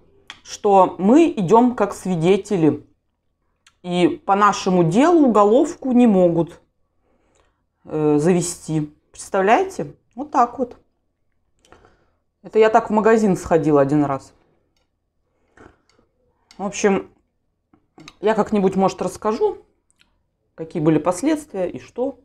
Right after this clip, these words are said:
Это, конечно, ужасно. Это, я не знаю, никому никогда в жизни не пожелаю этого. Но в том, что вот этот мужик, я бы, я не знаю, таких козлов, я не знаю, вот надо самосуд.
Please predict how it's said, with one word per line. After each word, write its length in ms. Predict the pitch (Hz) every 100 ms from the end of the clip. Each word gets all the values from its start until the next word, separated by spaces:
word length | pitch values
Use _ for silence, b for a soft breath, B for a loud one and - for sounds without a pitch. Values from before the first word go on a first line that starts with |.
| _ _ _ _ _ _ _ -
Это, 140 | -
конечно, 380 | 208 190 190 190
ужасно. 420 | 175 175 160 160
Это, 460 | 151 160 156 147 - _ _ 165
я 140 | 185
не 60 | 165
знаю, 200 | 151 156
никому 300 | 170 196 190
никогда 380 | 175 170 170
в 40 | 160
жизни 260 | 202 220
не 120 | 190 175
пожелаю 540 | 175 156 170 247 247
этого. 380 | 175 - 139 - _ _ _ _ _ _ _ b b b b
Но 100 | 180
в 40 |
том, 160 | - 214
что 180 | - 196
вот 140 | 180
этот 220 | 190 -
мужик, 460 | - 190 226 339 - -
я 160 | 185
бы, 120 | 175
я 120 | 202 202
не 100 | 196
знаю, 300 | 160 196 156
таких 400 | 170 202 - -
козлов, 580 | 175 160 185 240 254
я 100 | 185
не 100 | 165
знаю, 180 | 160 160
вот 100 | 156
надо 200 | 226 240
самосуд. 560 | 240 247 254 254 202